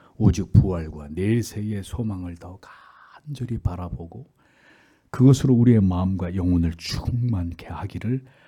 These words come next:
하나님이 원하시는 그 섭리 때문입니다. 그러므로 우리는 더욱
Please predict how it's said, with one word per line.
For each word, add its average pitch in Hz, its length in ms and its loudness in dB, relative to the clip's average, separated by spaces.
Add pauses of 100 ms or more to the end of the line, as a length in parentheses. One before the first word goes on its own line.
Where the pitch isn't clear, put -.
(200)
하나님이 90 640 0
원하시는 87 760 0 (300)
그 92 220 -6
섭리 101 640 -4
때문입니다. - 880 -14 (2500)
그러므로 110 340 8
우리는 92 360 2
더욱 101 520 -4